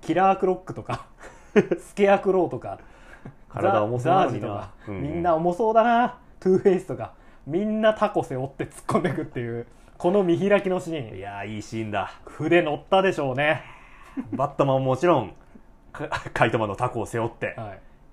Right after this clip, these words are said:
Speaker 1: い。
Speaker 2: いやー、チャーリー・ブラウンのタコがね、
Speaker 1: あー。
Speaker 2: 成功するシーンですよ。
Speaker 1: なるほど。
Speaker 2: 感動的なシーンですよね。
Speaker 1: 感動的なシーンなんですね。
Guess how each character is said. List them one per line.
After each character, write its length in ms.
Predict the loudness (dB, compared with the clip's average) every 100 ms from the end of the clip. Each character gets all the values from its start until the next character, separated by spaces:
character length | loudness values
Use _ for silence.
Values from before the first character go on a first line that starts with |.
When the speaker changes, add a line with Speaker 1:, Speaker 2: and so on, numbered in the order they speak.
| -20
Speaker 1:
い。 60 | -20
Speaker 2:
い 20 |
や 360 | -20 -18 -18
ー、 20 | -10
チ 100 | -4
ャ 60 |
ー 40 | -2
リ 100 | 0
ー・ 40 |
ブ 120 | 0
ラ 120 | 0 -2
ウ 60 |
ン 40 | -4
の 60 |
タ 120 | -8
コ 100 | -6
が 120 | -6 -6
ね、 220 | -8 -10
Speaker 1:
あ 300 | -10 -10 -10 -12
ー。 40 |
Speaker 2:
成 100 | -12
功 180 | -8 -8
す 120 | -6
る 80 | -10
シ 140 | -8
ー 60 | -10
ン 40 |
で 60 | -10
す 80 | -12
よ。 100 | -16 -18 -20 -10
Speaker 1:
な 200 | -6 -6
る 100 | -6
ほ 100 | -8
ど。 60 | -6
Speaker 2:
感 180 | -4
動 140 | -4 -2
的 180 | -2 -2
な 100 | -2
シ 100 | -2
ー 20 |
ン 40 |
で 100 | -2
す 60 | -4
よ 60 | -6
ね。 60 |
Speaker 1:
感 100 | -6
動 40 | -8
的 140 | -12
な 180 | -12 -12
シ 100 | -12
ー 120 | -12
ン 40 |
な 60 | -14
ん 80 | -16
で 60 |
す 100 | -18
ね。 320 | -14 -14 -14